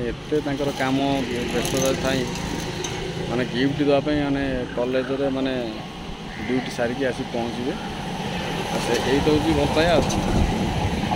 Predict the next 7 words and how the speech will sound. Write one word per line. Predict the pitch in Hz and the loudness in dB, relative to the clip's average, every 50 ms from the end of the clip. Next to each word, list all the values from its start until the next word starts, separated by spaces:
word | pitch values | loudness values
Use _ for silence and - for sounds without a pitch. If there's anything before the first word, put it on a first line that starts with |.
| - - - - - - - - - - - - - - - - | 0 0 -2 -2 -2 -2 -2 -2 -2 -2 -2 -2 -4 -2 -2 0
ଆଉ | 107 120 | 2 4
ଆଠର | 120 117 123 131 - - 135 143 | 4 4 4 2 2 0 0 -2
ଭଲ | 131 120 127 117 - | 0 0 -2 0 2
ପାଇବା | 135 131 123 | 2 2 2
କ'ଣ | 117 117 117 110 107 | 2 0 0 0 0
ଆଉ? | 104 92 - - - - - - 160 - - - - - - - - - - - - - - - - - - 113 | 0 -2 -2 -2 -2 -2 -2 -2 -2 -2 -2 -2 -2 -2 -2 -2 -2 -4 -4 -2 -2 -2 -2 -2 0 0 2 2
ନିଜ | 120 117 117 | 2 4 6